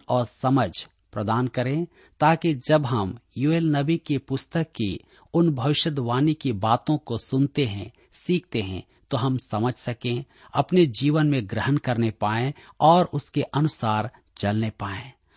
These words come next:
हर एक प्रकार की बुराइयों से, व्यर्थ की बातों से, शैतान के हर एक छल प्रपंच से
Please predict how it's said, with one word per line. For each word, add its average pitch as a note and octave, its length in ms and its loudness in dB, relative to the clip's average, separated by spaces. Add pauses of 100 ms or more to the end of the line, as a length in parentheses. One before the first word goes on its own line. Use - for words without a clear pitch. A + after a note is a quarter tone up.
(180)
हर F3 160 4
एक G#3 160 2
प्रकार D3 340 0
की C3+ 180 -4
बुराइयों G#2+ 460 0
से, B2+ 360 -8 (260)
व्यर्थ B2+ 300 0
की B2 140 -2
बातों G#2+ 400 -2
से, B2+ 340 -6 (180)
शैतान D#3+ 560 2
के C#3+ 140 -4
हर C3+ 180 0
एक C#3 140 -2
छल A#2 200 -6
प्रपंच C#3 460 0
से G#2 340 -4